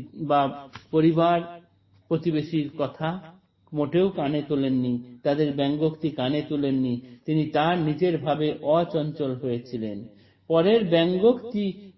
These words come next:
কানে আততে না শোনে প্রভু ভক্ত ভগ-, ভবনাথ সৎবুদ্ধি গুণে,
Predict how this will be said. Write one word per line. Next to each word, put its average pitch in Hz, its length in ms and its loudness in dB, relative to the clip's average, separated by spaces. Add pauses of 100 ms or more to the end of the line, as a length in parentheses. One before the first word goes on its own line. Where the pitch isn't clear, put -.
কানে 165 300 2
আততে 185 440 -2
না 147 140 -2
শোনে 175 500 -4
প্রভু 143 240 -2
ভক্ত 156 380 -6
ভগ-, 127 360 -4
ভবনাথ 120 720 0 (360)
সৎবুদ্ধি 143 720 -4
গুণে, 107 300 -10